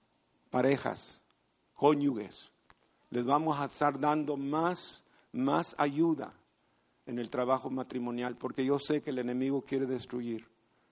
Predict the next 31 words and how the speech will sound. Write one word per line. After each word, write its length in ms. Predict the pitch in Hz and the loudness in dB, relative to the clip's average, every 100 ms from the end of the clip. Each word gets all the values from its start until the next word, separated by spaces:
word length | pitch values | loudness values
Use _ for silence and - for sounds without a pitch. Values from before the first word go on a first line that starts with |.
| _ - | _ -12
el 140 | - | -6
matrimonio. 640 | 117 117 117 117 107 101 95 _ _ _ _ _ _ _ _ | -4 -4 -6 -6 -8 -10 -20 _ _ _ _ _ _ _ _
Estas 360 | - 165 165 160 | -2 0 2 2
son 160 | 160 | 4
las 120 | 160 | 4
lecciones. 840 | 147 135 - 135 131 127 120 - - _ _ _ _ _ _ | 2 0 -2 2 2 0 -4 -12 -14 _ _ _ _ _ _
Y 80 | 143 | -2
dice 260 | 160 208 214 | 2 4 6
que 120 | 185 | 4
se 140 | 165 | 4
casaron, 580 | - 147 170 208 175 120 - _ _ _ - | 0 2 8 8 8 -2 -10 _ _ _ -4
Ruth 340 | 147 170 175 | 2 2 2
y 100 | - | -4
Booz. 480 | 127 139 127 - - _ _ _ _ _ _ _ _ _ - | 0 2 0 -2 -12 _ _ _ _ _ _ _ _ _ -4
¿Y 140 | 127 | -2
sabe 320 | - 165 202 | 6 6 6
usted, 200 | 190 196 | 4 4
sin 200 | - 147 | 4 2
ver 140 | 151 170 | 4 4
la 100 | 165 | 4
Biblia, 440 | 175 165 156 156 - _ _ _ _ - | 4 2 -2 -4 -12 _ _ _ _ -4
cómo 280 | 147 175 | -2 0
nombraron 560 | 160 139 135 156 160 160 | 0 0 6 6 6 0
al 120 | 156 | -2
hijo? 220 | 165 - - _ _ _ _ _ _ _ _ | -4 -8 -20 _ _ _ _ _ _ _ _
¿Sabe 220 | - 151 170 | -4 0 2
usted 180 | 165 | 4
el 120 | 175 156 | 4 8
nombre 300 | 170 170 165 | 8 8 6
del 160 | 156 | 6
hijo 320 | 165 160 175 | 6 4 -6